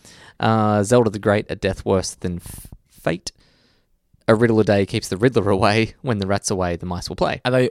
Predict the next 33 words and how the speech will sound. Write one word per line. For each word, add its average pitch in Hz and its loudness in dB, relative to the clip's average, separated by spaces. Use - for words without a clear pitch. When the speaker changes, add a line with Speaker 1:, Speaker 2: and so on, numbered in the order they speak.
Speaker 2:
all 120 4
two-parters, 82 -4
are - -16
they? 131 -12
Speaker 1:
Uh, 101 -2
early 101 0
on, 87 -6
yeah. 87 -8
Um, 95 -6
and 98 -6
I 95 -4
think - -10
most 90 -10
Speaker 2:
About 165 2
sixty 170 -2
Speaker 1:
Certainly 156 4
Speaker 2:
episodes, 190 -2
Speaker 1:
the 254 -4
Speaker 2:
was 359 -12
it? - -
Speaker 1:
certainly 131 0
the 113 -6
first 107 -2
two 110 -4
seasons, 101 -4
maybe 98 -4
the 92 -2
third. 90 -6
Um, 90 -8
but 156 0
anyway, 104 -4
that's 127 0
enough 110 -6